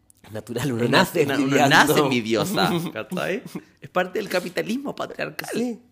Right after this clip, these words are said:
Speaker 1: Tú lo entendiste todo.
Speaker 2: Es que gracias a la película de Barbie.
Speaker 1: Barbie, tú viste Barbie, ¿no?
Speaker 2: Sí.
Speaker 1: Se nota.
Speaker 2: Sí.
Speaker 1: Eh, <clears throat> sí, es que no s-, mm, ay, no, es que no, es que no sé qué es celoso, porque ponte tú, yo siento que mi pololo es cero celoso.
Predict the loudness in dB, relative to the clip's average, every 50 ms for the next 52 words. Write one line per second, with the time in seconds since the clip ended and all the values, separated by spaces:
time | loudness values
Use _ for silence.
0 | _ -20 _ _ _ _ _ -20 _ -10 -6 -4 -4 -2 0 2 2 6 6 6
1 | 6 6 4 4 4 6 4 4 4 2 0 -2 -6 -10 -12 -12 -10 -4 -2 0
2 | 0 0 -2 -4 -6 -4 -4 -4 -4 -4 -2 0 2 2 2 4 2 2 2 0
3 | -2 -4 -6 -8 -6 -4 -2 -2 -2 0 0 -2 -2 -4 -6 -8 -6 -6 -8 -8
4 | -8 -8 -10 -10 -10 -14 -18 -12 -10 -8 -6 -6 -6 -8 -10 -14 -18 -14 -10 -10
5 | -10 -10 -10 -12 -16 -18 -18 -18 -18 -12 -6 -4 -2 0 0 0 0 0 0 0
6 | -2 -4 -4 -4 -6 -8 -10 -12 -14 -14 -16 -16 -18 -18 -20 -18 -16 -16 -16 -16
7 | -14 -12 -12 -10 -10 -10 -10 -12 -12 -16 -20 _ _ -20 -20 -20 _ _ _ _
8 | _ _ _ _ -20 -18 -16 -14 -12 -10 -10 -10 -8 -6 -6 -6 -6 -8 -12 -18
9 | -16 -16 -14 -12 -12 -12 -12 -14 -16 -16 -14 -12 -10 -8 -8 -10 -8 -8 -8 -8
10 | -8 -10 -14 -12 -10 -10 -10 -8 -8 -10 -8 -6 -2 -2 -2 -2 -2 -6 -6 -4
11 | -4 -2 -2 -2 -4 -6 -8 -10 -8 -8 -8 -10 -10 -12 -14 -16 -16 -20 _ _
12 | _ -14 -12 -10 -8 -4 -2 -2 -2 0 0 2 2 2 0 0 -2 -2 -4 -4
13 | -4 -6 -6 -8 -8 -10 -10 -14 -18